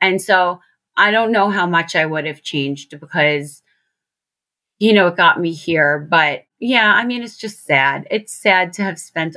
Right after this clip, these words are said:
all that time not enjoying those meals and not being present with people at restaurants and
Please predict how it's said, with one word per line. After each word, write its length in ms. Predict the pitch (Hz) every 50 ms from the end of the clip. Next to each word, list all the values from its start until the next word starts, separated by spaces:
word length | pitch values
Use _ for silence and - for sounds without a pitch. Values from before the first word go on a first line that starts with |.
| - -
all 180 | 175 170 165 165
that 220 | 160 156 - -
time 320 | - - 175 160 160 160 165
not 200 | 160 156 156 -
enjoying 520 | 190 175 165 180 185 180 175 175 180 180
those 260 | 175 165 165 160 170
meals 480 | 170 180 208 226 214 185 170 160 160 160
and 100 | 170 175
not 200 | 170 165 160 160
being 200 | 165 160 165 160
present 400 | - - 190 190 175 180 - -
with 180 | 180 180 -
people 360 | _ 190 180 180 - 175 165 160
at 100 | - -
restaurants 640 | 185 190 - - - 175 160 156 156 156 151 -
and 160 | 165 165 165